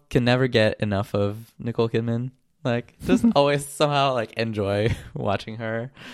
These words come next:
Speaker 1: in whatever she does. Um, and it's, like, it's a short series, so, uh, I, I think it's, it's well worth your time. Again, I don't wanna spoil things. It's not perfect, but, um,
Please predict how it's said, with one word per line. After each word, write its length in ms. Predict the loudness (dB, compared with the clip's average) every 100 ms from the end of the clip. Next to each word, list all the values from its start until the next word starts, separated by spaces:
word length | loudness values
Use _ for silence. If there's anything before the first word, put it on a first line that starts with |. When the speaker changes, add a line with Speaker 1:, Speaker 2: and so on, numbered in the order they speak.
| -16
Speaker 1:
in 440 | -4 0 0 0 -4
whatever 360 | -4 0 0 0
she 140 | -2
does. 380 | -4 -2 -4 -8 -20 -20 -20 -8
Um, 640 | 0 2 2 0 -4 -8 -12 _ _
and 220 | 2 4 4
it's, 200 | 2 -4
like, 160 | -4 -2
it's 200 | -2 0
a 140 | 0
short 480 | 0 2 2 2 -4 _ -12
series, 720 | -8 -6 -6 -6 -8 -10 -16 _
so, 520 | -8 -4 -4 -4 -8 -14 -20 -20 _ _ _ -14
uh, 220 | -12 -12 -16 _ _ _
I, 140 | 0 2
I 100 | 4
think 160 | 2 4
it's, 180 | 2 0
it's 300 | -4 -4 -6
well 340 | 0 4 4 4
worth 280 | 0 0
your 100 | -4
time. 560 | -4 -4 -2 -4 -6 -10 _ _ _ _
Again, 500 | -2 0 -2 -4 -8 _ _
I 80 | 2
don't 140 | 2
wanna 200 | 2 0
spoil 380 | -2 0 2 2
things. 360 | 2 0 0 -6 -18 _ -6
It's 160 | -2
not 160 | 0 0
perfect, 500 | -2 -2 -6 -6 -14 _ _ -2
but, 280 | -2 -2 _ _ _ -14
um, 460 | -8 -8 -8 -12